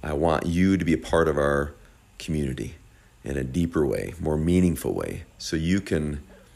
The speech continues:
really live a better life,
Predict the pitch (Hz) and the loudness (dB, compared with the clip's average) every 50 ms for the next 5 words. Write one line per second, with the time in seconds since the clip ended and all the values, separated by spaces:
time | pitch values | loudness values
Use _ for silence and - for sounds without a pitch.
0 | - _ _ - - - - - _ _ _ - - - - - _ _ _ - | -20 _ _ -20 -20 -20 -20 -20 _ _ _ -20 -20 -20 -20 -20 _ _ _ -20
1 | _ _ - - 80 82 101 117 113 95 78 78 78 78 90 - - - _ _ | _ _ -16 -10 -2 4 4 6 6 6 4 4 2 0 -4 -6 -12 -20 _ _
2 | _ _ _ _ _ _ - - 87 82 87 80 82 73 80 78 78 78 78 101 | _ _ _ _ _ _ -14 -8 0 2 2 2 4 2 2 2 2 2 2 0
3 | 113 - - - - | -2 -4 -10 -12 -16